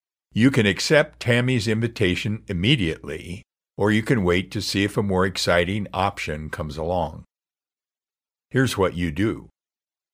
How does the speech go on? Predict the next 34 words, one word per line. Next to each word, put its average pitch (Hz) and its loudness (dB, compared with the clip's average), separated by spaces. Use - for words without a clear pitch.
You 113 2
hedge 82 4
your 73 -8
bets. - -4
Even 196 4
though 143 6
you 110 4
like 156 4
Tammy 82 0
just 73 -6
fine, 82 -4
you 120 0
say, 113 2
"Sounds 220 0
great. - 2
Listen, 180 6
I'll 202 4
get 151 4
back 98 2
to - -10
you." - -14
In 120 2
the 131 4
meantime, 95 0
you 107 2
watch 98 6
your 120 2
phone 87 2
to 110 2
see 110 -2
what 110 4
else 139 2
pops - -6
up. - -10